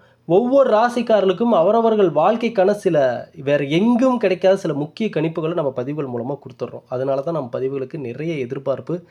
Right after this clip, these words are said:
நிறைய ஆதரவு. எல்லா நாடுகளில் இருக்கும் கு-, இருக்கக்கூடிய தமிழ் வாழ் மக்கள் கூட நம்மளுடைய பதிவுகளை பார்த்து ஆஸ்திரேலியா, கனடா, அஹ், சிங்கப்பூர்னு சொல்லிட்டு எல்லா இடத்துல இருந்துமே நம்மளுக்கு WhatsApp-ல மெசேஜ் பண்ணி, "ஐயா, உங்க பதிவு பார்த்தது ரொம்ப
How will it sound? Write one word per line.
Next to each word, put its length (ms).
நிறைய 320
ஆதரவு. 480
எல்லா 340
நாடுகளில் 520
இருக்கும் 500
கு-, 140
இருக்கக்கூடிய 560
தமிழ் 260
வாழ் 200
மக்கள் 280
கூட 160
நம்மளுடைய 400
பதிவுகளை 400
பார்த்து 320
ஆஸ்திரேலியா, 580
கனடா, 440
அஹ், 180
சிங்கப்பூர்னு 720
சொல்லிட்டு 440
எல்லா 320
இடத்துல 340
இருந்துமே 220
நம்மளுக்கு 300
WhatsApp-ல 380
மெசேஜ் 420
பண்ணி, 260
"ஐயா, 180
உங்க 120
பதிவு 360
பார்த்தது 340
ரொம்ப 280